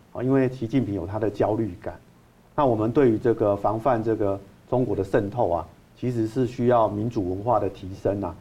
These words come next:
就人民如果很弱智啊，就容易被欺骗，那中国就容易得逞。那例如说，我们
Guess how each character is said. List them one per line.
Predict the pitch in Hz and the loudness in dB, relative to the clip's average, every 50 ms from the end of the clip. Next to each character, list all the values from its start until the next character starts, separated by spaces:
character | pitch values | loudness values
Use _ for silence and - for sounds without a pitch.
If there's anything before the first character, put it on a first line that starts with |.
| - _ | -10 _
就 | - | -4
人 | 120 110 107 123 | 0 0 2 2
民 | 139 131 107 92 98 | 2 0 0 0 -2
如 | 110 | -2
果 | 117 110 92 92 | 0 0 0 -2
很 | 92 95 98 | -4 -4 -2
弱 | 107 143 139 120 | 2 2 2 2
智 | - 127 135 123 | 2 0 0 0
啊， | 107 - | 0 2
就 | - 143 123 | 2 0 0
容 | 107 98 110 | 0 0 0
易 | 120 120 | -2 -2
被 | 117 - 123 117 104 - - - - - | 0 2 2 2 2 0 -4 -12 -20 -20
欺 | - - 120 117 | -12 -8 -6 -6
骗， | 120 135 143 120 - - - - - - - | -2 0 2 2 2 0 -6 -16 -20 -10 -6
那 | - 123 | -4 -2
中 | 120 - 117 123 | 0 0 0 0
国 | 104 95 | -2 -2
就 | 98 117 110 | 0 0 0
容 | 101 98 110 | 2 0 0
易 | 110 110 | -2 -2
得 | - 101 101 123 | -2 -2 -2 -2
逞。 | - - - 95 90 - - - - _ - - | -2 -2 -4 -6 -6 -10 -16 -20 -20 _ -20 -4
那 | - 151 143 | 0 0 2
例 | 143 147 151 | 2 2 2
如 | 139 131 | 2 2
说， | 127 127 135 135 135 135 - - - - | 4 4 4 2 2 0 -4 -12 -6 -2
我 | 117 | 0
们 | 113 117 120 127 127 | 2 2 2 0 -2